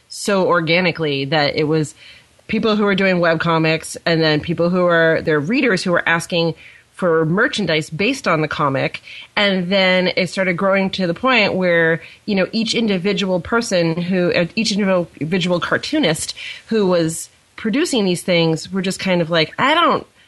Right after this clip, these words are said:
I don't wanna do this. I can't do this. I live in Canada. It's really expensive for me to do this," you know, all these different reasons. And so people like Jeffrey started picking up their f-,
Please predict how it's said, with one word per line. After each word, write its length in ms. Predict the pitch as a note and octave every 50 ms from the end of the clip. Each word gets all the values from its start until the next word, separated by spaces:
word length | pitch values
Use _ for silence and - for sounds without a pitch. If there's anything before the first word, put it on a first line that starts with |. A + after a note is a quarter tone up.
| _ _ _ _ -
I 80 | - A#3
don't 220 | C4+ B3+ - C#3+
wanna 260 | D#3+ F3+ G3+ A3+ C#4 C#4
do 140 | B3 C#4
this. 240 | C4 C4+ C4+ C4 -
I 200 | C4 B3 - E3+
can't 480 | E3 - - - F#3 A3 B3+ C4+ C4 -
do 140 | A3+ B3+ B3+
this. 300 | B3+ B3+ B3+ B3+ B3 -
I 80 | - G#3
live 160 | G3 F#3+ F3
in 100 | E3+ E3
Canada. 460 | - - G3 F#3+ G3 F#3+ F3+ F3 E3
It's 160 | D3+ - -
really 160 | F3+ D#3+ D#3+
expensive 640 | D3 - - - - - C4+ C4+ C#4+ C#4+ - C#4+ B3
for 180 | - - C#4 C4+
me 140 | C4 B3+ B3
to 140 | A#3+ B3+
do 180 | G#3 A#3+ A#3+ A#3
this," 300 | G#3 A#3 A3 A3 A3 -
you 40 | G3
know, 160 | G3 F#3+ F3+ - - - - - -
all 160 | - A#3 B3+
these 180 | C4+ B3+ B3+
different 380 | B3 - F#3+ - F#3+ E3+ - F#3+
reasons. 400 | B3+ D4+ F4+ B3 A3+ F3+ F3+ -
And 240 | - - G#3+ G3+ G3
so 180 | - G#3+ G3+
people 640 | F3+ - - - C4 B3 C4 A3 G#3+ G#3 G3 F#3+ - - - - _ -
like 240 | A3 B3 F4 - -
Jeffrey 720 | - G3+ F3 D#3+ - - F3+ E3+ E3+ E3 E3 E3 E3 - - - - - _ _ _
started 680 | - - - - - A3 G#3 G#3 G3 G3 F#3 F3+ E3 - _ _ _ _ -
picking 320 | - B3 B3 - A3+ G3
up 300 | A#2 G3 G3 - - - - _ _ _ _ _ _ _ -
their 160 | G#3 G3+ G3
f-, 180 | F#3 - -